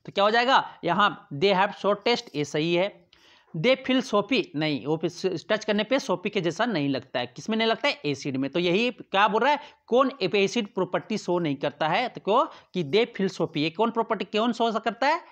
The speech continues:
ये बेस शो करता है सर, ना कि एसिड शो करता है। क्या हो जाएगा? ऑप्शन बी हो जाएगा।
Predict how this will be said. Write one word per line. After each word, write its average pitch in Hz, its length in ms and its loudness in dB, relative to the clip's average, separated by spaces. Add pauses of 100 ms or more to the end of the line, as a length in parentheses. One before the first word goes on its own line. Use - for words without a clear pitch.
(120)
ये 143 80 -2
बेस 139 400 -4
शो 120 100 -6
करता 104 300 -8
है 117 60 -6
सर, 175 200 -6
ना 127 140 -4
कि - 300 -16
एसिड 113 260 -14
शो - 140 -18
करता - 320 -20
है। 110 80 -18
क्या 165 100 0
हो 175 40 -2
जाएगा? 220 160 0
ऑप्शन 160 460 -6
बी 110 240 -10
हो 101 200 -16
जाएगा। - 520 -20